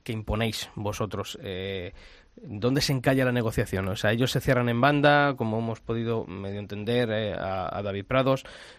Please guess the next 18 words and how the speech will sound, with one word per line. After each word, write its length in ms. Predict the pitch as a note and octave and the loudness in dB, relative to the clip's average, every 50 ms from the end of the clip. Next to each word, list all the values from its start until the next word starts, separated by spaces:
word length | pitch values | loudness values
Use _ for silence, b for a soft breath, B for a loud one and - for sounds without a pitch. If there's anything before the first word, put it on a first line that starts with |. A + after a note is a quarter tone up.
| B B | B B
Eh, 300 | - - G2+ G#2+ A2 G#2 | -2 0 2 2 2 2
para 160 | - A#2+ A2+ | 2 2 2
vosotros 320 | A2 A2 - A#2+ B2 A2+ - | 2 0 0 -2 0 2 2
habéis 160 | C3 B2 A#2+ | 2 2 2
echado 300 | B2+ A#2 - C3 B2 A#2 | 2 2 2 4 2 2
cuentas 480 | - - - C3 C3+ A#2+ B2 A2 - - | 2 4 4 6 6 6 4 0 0 2
para, 340 | - A2+ G#2 G#2 G2+ G2 - - - | 0 2 2 2 -2 -2 -4 -8 -10
mm, 160 | F#2+ G2+ G2+ G2 | -8 -8 -6 -4
realmente 560 | G2+ G#2+ G#2+ A2 A#2+ A#2+ A2+ G#2 - A2+ G#2 - _ - | -2 -2 0 2 2 0 0 2 0 0 0 -2 _ -4
comprobar 480 | - A#2 G#2 - A2 G#2+ A2+ D3 D3+ | -2 -2 0 2 2 4 4 2 2
que 120 | - - G2+ | -2 -6 -6
es 60 | - | -4
que 100 | - G#2+ | -4 -4
si 140 | - - G#2+ | -2 -2 0
no 160 | G#2 A2 A2+ | 2 2 4
hay 160 | A2+ A2+ A2+ | 4 4 2
esa 160 | A2 - - | 2 2 2
reducción, 640 | A2+ G#2+ A2 G#2+ G#2+ G#2 - - A2+ A2+ A2 G#2 - | 2 2 2 2 2 0 2 2 2 2 2 0 -4